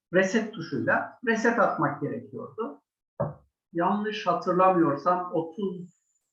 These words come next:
ya da elliydi. Yani şu tam sayıyı net hatırlamıyorum arkadaşlar.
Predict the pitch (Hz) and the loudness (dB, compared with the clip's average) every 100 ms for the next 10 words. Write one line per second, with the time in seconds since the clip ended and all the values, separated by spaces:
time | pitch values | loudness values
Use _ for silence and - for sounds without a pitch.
0 | _ _ _ _ 147 120 160 175 170 160 | _ _ _ _ -2 2 4 4 4 2
1 | 160 151 127 113 147 139 127 127 165 147 | 2 2 2 0 0 0 0 0 0 0
2 | - 185 165 - - 180 165 151 175 170 | 2 4 6 4 0 2 4 4 4 2
3 | 170 156 - 151 156 139 117 113 110 - | 2 0 0 2 2 2 0 -2 -6 -10
4 | - - - 202 202 | -16 -18 -6 -6 -6